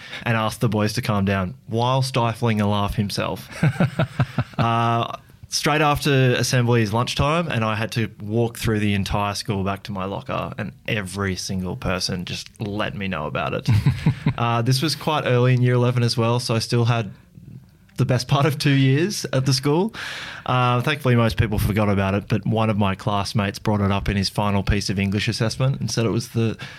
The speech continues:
funniest thing that had ever, he'd ever seen at the school,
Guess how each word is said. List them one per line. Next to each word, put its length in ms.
funniest 400
thing 180
that 80
had 120
ever, 400
he'd 160
ever 160
seen 300
at 60
the 80
school, 380